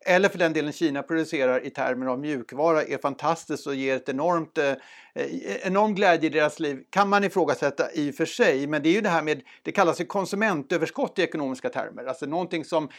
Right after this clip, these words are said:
inte då påverkar B N P, men som ändå ska, som ändå som, som konsumenter har väldigt nytta eller glädje av.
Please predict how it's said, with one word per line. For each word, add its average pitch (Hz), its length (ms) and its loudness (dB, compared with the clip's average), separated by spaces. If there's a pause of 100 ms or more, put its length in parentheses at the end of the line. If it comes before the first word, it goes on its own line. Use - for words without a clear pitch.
(160)
inte 170 320 0
då 214 80 6
påverkar 160 400 0
B 156 160 2
N 139 140 0
P, 170 160 -2
men 156 160 -2
som 156 140 -6
ändå 139 240 -2
ska, 139 360 2 (200)
som 151 200 -6
ändå 131 160 0
som, 139 400 -4
som 147 200 -6
konsumenter 170 580 0
har 147 120 4
väldigt 127 500 0 (260)
nytta 165 520 0
eller 131 200 0
glädje 139 440 0
av. 110 260 0